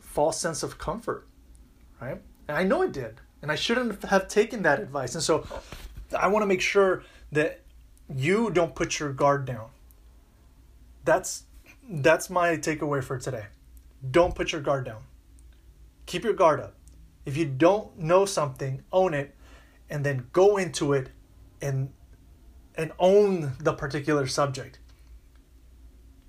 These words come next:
Establish that goal that, "You know what? I don't know property very well. Actually, let's be real, I don't know property at all." <laughs> And I'm gonna be one of the best people that knows property.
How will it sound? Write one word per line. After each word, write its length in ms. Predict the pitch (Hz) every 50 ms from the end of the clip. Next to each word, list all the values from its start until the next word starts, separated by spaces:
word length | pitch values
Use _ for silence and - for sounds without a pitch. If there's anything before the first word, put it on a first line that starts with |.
| - _ -
Establish 580 | - - - - 170 160 170 196 190 185 - -
that 220 | 185 156 139 131
goal 180 | 127 156 147 139
that, 140 | 135 135 135
"You 60 | 180
know 60 | 220
what? 160 | 220 214 220 -
I 100 | - 180
don't 300 | 170 185 233 233 208 180
know 140 | 202 226 214
property 500 | 214 - - 240 220 - - 165 156 151
very 240 | 131 139 131 127 120
well. 360 | 123 123 123 127 131 - - - - - - - - - -
Actually, 540 | - - - - - 214 208 202 214 208 226
let's 280 | 185 180 190 185 -
be 100 | 185 180
real, 280 | 160 143 147 139 139 147 147
I 80 | 165
don't 300 | 160 147 151 185 190 196
know 120 | 175 170 160
property 420 | - - 143 131 127 139 131 131
at 100 | 127 120
all." 140 | 110 104 - - _ _ - -
<laughs> 440 | - - - 165 139 - - 160 135 - - - - - - - - - - - _ _ - -
And 240 | 190 170 160 170 - - - - - - - - _ -
I'm 200 | 160 165 180 175
gonna 180 | 151 160 151 143
be 320 | 135 170 170 160 147 139
one 240 | 139 143 143 151 151
of 80 | 143
the 120 | 127 110 - - - - - - - - _ - - - - -
best 260 | - 156 147 - -
people 240 | - 160 143 156 151
that 180 | 143 147 151 143
knows 180 | 151 147 139
property. 480 | 139 - 147 131 131 127 - - -